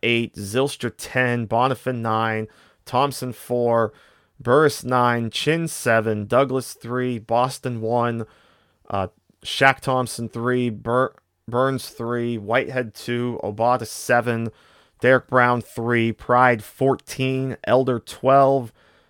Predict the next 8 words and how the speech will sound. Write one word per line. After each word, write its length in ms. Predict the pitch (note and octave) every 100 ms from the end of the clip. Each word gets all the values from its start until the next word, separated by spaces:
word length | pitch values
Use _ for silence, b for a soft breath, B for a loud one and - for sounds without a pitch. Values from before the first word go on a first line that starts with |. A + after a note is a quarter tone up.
| b _
uh, 180 | - F2
Dante 360 | G2 A2+ A#2+ A#2
Jackson 540 | A2 A#2 A2+ - G2+
two, 480 | - - C#3 C#3 C3
Haynes 540 | A2 C3+ C3+ C3 B2
five, 720 | - - B2 B2 B2 B2 A2+ b b b b b -
Kerr 400 | - C3 B2+ -
eight, 540 | A#2 B2+ C3+ - -